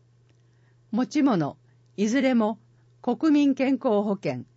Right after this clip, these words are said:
後期高齢者医療等被保険者証、介護保険証、子ども医療証、一人親家庭医療証、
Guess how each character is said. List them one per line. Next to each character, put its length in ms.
後 220
期 160
高 260
齢 180
者 280
医 140
療 280
等 460
被 260
保 120
険 280
者 180
証、 420
介 280
護 140
保 100
険 320
証、 460
子 140
ど 120
も 180
医 60
療 280
証、 460
一 300
人 160
親 260
家 220
庭 140
医 260
療 260
証、 480